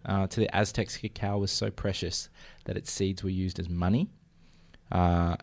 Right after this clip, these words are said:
and a single cacao bean would buy one large tomato, three beans, a newly picked avocado, thirty beans, a rabbit. Wait, I think these are <laughs> not all of those things, but, like, a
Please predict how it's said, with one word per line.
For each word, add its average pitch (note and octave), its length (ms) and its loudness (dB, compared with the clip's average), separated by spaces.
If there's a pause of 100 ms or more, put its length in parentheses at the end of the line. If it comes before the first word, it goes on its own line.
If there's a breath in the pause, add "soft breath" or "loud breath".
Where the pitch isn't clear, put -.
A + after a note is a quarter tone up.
and E2+ 380 0
a - 60 -6
single G2 300 0
cacao E2+ 360 -2
bean F2+ 380 0
would F#2 180 -8
buy E2+ 220 -2
one F2 360 0
large F2+ 320 -4
tomato, F2+ 420 0
three G#2 260 2
beans, F#2 320 2
a G2+ 80 -4
newly A#2 260 4
picked - 300 -2
avocado, F#2 500 2
thirty B2+ 380 6 (420)
beans, G#2+ 380 6
a - 80 -4
rabbit. G2 440 2 (380)
Wait, G#2+ 260 4
I - 80 2
think C#3+ 180 0
these D3+ 140 2
are A2 140 2 (200 loud breath)
<laughs> G3 60 -2 (1900 loud breath)
not A#2+ 200 12
all A2+ 200 12
of G2+ 60 10
those G2 200 8
things, F2 320 2
but, F2+ 140 4
like, F2+ 220 4
a E2+ 80 0